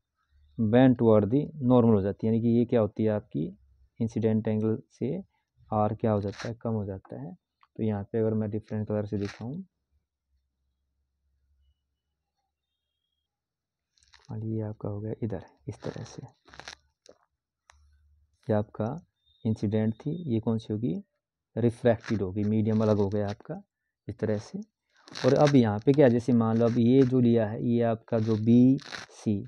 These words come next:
ये मान लीजिए आपका बीसी, ये आपका इंसिडेंट वेव फ्रंट था, बीसी के along ये हुआ। तो यहाँ पे जो आपका बिल्कुल सेम वही तरीका अपनाना है, जैसे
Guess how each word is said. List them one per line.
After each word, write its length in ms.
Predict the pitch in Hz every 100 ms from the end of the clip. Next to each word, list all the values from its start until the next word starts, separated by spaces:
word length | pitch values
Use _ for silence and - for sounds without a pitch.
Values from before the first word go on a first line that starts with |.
| - - _ _ -
ये 60 | 113
मान 200 | 113 110
लीजिए 160 | 110
आपका 180 | 113 -
बीसी, 640 | 104 113 113 - 117 156 202 _ - _ _ _ _ _ _ _ _ _ -
ये 80 | 113
आपका 260 | 110 - 117
इंसिडेंट 420 | 113 113 110 110
वेव 200 | 113 110
फ्रंट 360 | - 110 107
था, 60 | 131
बीसी 360 | 110 110 104 113
के 100 | 110
along 140 | 113
ये 140 | 110 110
हुआ। 240 | 101 110 180 196 _ _ -
तो 60 |
यहाँ 240 | 113 101 101
पे 160 | 135
जो 160 | 131 131
आपका 340 | 131 127 131 123
बिल्कुल 300 | 131 123 131
सेम 260 | - 131
वही 120 | 120 113
तरीका 280 | 110 107
अपनाना 340 | 107 104 101 107
है, 100 | 147
जैसे 320 | 139 - 135